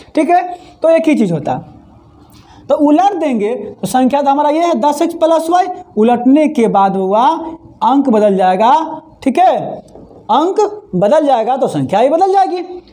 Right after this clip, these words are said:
यहाँ दस एक्स प्लस वाई था, अब दस वाई प्लस एक्स हो जाएगा, इकाई को दहाई, दहाई को इकाई कर दिए। इस प्रकार से हमारा संख्या जो नया है वह दस वाई प्लस एक्स है, लेकिन इसमें भी तो इकाई और दहाई अंक एक्स है, वाई है,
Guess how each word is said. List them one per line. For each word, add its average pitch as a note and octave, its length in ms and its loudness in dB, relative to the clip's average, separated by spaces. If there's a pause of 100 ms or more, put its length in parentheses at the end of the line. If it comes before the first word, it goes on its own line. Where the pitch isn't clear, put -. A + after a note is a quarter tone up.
(140)
यहाँ F#3+ 180 0
दस G#3 220 0
एक्स D4 140 -2
प्लस D4+ 360 0
वाई F4 200 0
था, D#4+ 100 -2
अब F3 360 -2
दस F#3+ 220 -2
वाई A3+ 120 2
प्लस B3 400 0
एक्स F4+ 240 0
हो F#4 80 0
जाएगा, D4 480 -2 (160)
इकाई B3+ 280 0
को C4+ 140 2
दहाई, D#4 260 0
दहाई G#3 320 -2
को F#3 180 -2 (400)
इकाई D4+ 280 0
कर F4 160 0
दिए। C#4+ 240 -2 (520)
इस C4+ 120 2
प्रकार G#3 380 2
से C#4+ 140 2
हमारा G#3 260 0
संख्या G#3 400 0
जो A#3 140 0
नया F#3+ 220 -2
है C4+ 420 -2 (240)
वह F3+ 120 2
दस A#3+ 480 0
वाई F#3+ 340 2 (360)
प्लस E3 400 0
एक्स D3 240 -6
है, - 120 -10 (520)
लेकिन D#4 240 0
इसमें C#4 440 2
भी G4 80 2
तो G4 80 0
इकाई E4+ 380 2
और F4+ 140 4
दहाई E4 280 2
अंक E4+ 100 -4
एक्स D4+ 240 -2
है, G#4+ 60 4
वाई F#4 280 2
है, C4+ 200 -8